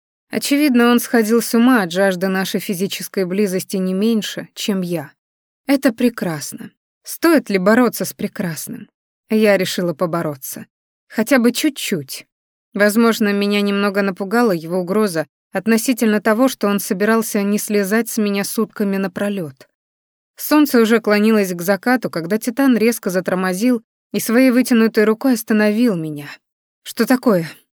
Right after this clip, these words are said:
Я вытащила ещё один древесный лист из своих волос. После кувыркания во рву, запутавшейся листвы в моих волосах,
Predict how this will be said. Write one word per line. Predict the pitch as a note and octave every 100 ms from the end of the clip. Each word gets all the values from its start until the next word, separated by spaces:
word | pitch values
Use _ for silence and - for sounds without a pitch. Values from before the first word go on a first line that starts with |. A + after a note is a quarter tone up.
| _ _
Я | G#3 G#3 G#3
вытащила | A3 A3 - G#3
ещё | G3+ G#3 - A3+
один | F3 F#3 F3+
древесный | F3+ F3+ F3 F#3+
лист | F3 A3 -
из | G3
своих | - F3+ F3+
волос. | F#3+ F3 D#3+ C#3 - - _ _ _ _
После | C4+ C4 A#3+ A#3+
кувыркания | B3 A3+ A3 A#3 A3 G#3+
во | F#3+ G3
рву, | A3+ B3+ - _
запутавшейся | F3+ G#3+ C4 C4+ G3 A3+ G#3 G#3
листвы | F#3 - A3+ C4
в |
моих | A#3+ A3+ G#3+
волосах, | G#3 G#3 - A3 G#3+